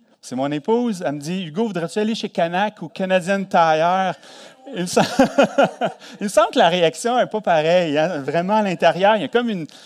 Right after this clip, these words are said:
une excitation. On va aller voir les, les vis ou les, les instruments et tout.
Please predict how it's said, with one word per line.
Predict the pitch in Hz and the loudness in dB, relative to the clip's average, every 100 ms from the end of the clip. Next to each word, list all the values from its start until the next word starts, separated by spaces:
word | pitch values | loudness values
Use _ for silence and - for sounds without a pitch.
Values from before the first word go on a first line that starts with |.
| - | -10
une | 170 | -6
excitation. | 170 - 208 160 - - 165 | -6 -4 2 4 2 0 -2
On | |
va | 160 143 | 2 2
aller | 139 | 2
voir | 139 180 180 | 2 2 2
les, | 139 113 - - - - _ _ 156 156 - 151 139 | 0 -6 -12 -20 -20 -20 _ _ -20 -18 -18 -14 -4
les | 180 185 160 | -2 0 -2
vis | 151 190 196 | 2 2 2
ou | 170 | 0
les, | 170 170 165 160 156 - - - - | 2 4 4 2 -2 -10 -20 -18 -4
les | 147 151 | -2 2
instruments | 196 196 - 160 170 160 180 | 0 0 -4 -8 -2 2 2
et | 151 | 0
tout. | 135 156 156 | -4 -8 -8